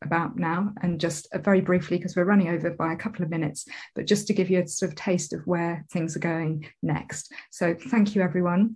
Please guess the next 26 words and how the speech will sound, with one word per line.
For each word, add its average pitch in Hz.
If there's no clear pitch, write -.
Um, 170
thank 180
you, 180
all 175
the 160
creatives, 165
for, 165
for -
coming 160
and 156
just 165
saying 160
hello 170
to 190
us 190
and 160
giving 165
us 151
that -
little 160
bit 156
of 151
more 175
inspiration, 165
um, 156
for 151